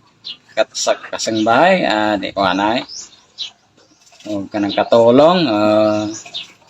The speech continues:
ang gusto na ko, nurse, doktor, abogada, hmm, o engineer. Hmm.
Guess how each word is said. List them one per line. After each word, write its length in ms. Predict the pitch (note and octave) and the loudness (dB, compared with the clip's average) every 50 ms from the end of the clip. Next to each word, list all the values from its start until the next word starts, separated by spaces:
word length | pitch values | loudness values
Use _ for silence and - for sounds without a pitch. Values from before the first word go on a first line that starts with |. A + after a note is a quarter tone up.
| _ _ | _ _
ang 240 | - F3+ F#3+ F#3+ F3+ | -4 0 2 4 4
gusto 320 | F#3 F3 - - - E3 | 4 2 2 4 4 6
na 160 | D#3+ D#3 D3 | 6 6 4
ko, 160 | - D3 C3+ B2+ | 4 4 4 6
nurse, 480 | D3 E3 F3 F3+ F3 E3+ E3 - - | 6 6 6 6 6 4 2 2 2
doktor, 720 | D3 D3+ D3+ - _ - F3 F3 E3+ F3 E3+ E3+ E3 D#3+ D#3+ - _ _ _ _ _ _ - - - - - - - | 2 2 0 -2 _ 4 6 8 8 8 8 8 6 4 0 -4 _ _ _ _ _ _ -20 -20 -20 -20 -18 -10 -2
abogada, 1040 | - A2+ A2+ A2 A#2 A#2+ A2 C#3 D3+ D3+ D#3+ D#3 D#3+ D#3+ D#3 D3+ D3 D3 D3 D3+ D3 D3+ D3+ - _ _ _ _ _ _ _ - | 0 0 0 0 0 -4 2 4 4 4 6 6 6 6 6 4 4 2 0 -4 -6 -10 -14 -18 _ _ _ _ _ _ _ -8
hmm, 540 | A2 G#2+ G#2+ G#2+ G#2+ G#2 G#2 - - - _ _ - - - - - - - - _ _ _ _ _ _ _ - | -6 -4 -2 -2 -4 -4 -6 -10 -16 -20 _ _ -20 -20 -20 -20 -20 -20 -20 -20 _ _ _ _ _ _ _ -8
o 180 | - G2+ G2+ F#2+ G#2 - - - - _ _ - | -6 -6 -4 -4 -6 -10 -12 -14 -20 _ _ -4
engineer. 680 | A#2 A#2+ A#2 B2 B2+ C3 D3 D3+ D3 C#3 B2 A#2 - - - _ _ - - _ - - _ _ _ _ _ _ | -4 -2 0 4 6 6 6 6 6 6 4 2 -2 -8 -18 _ _ -20 -20 _ -20 -20 _ _ _ _ _ _
Hmm. 240 | G#2+ G#2+ G#2 G#2 G2+ | -8 -6 -6 -6 -6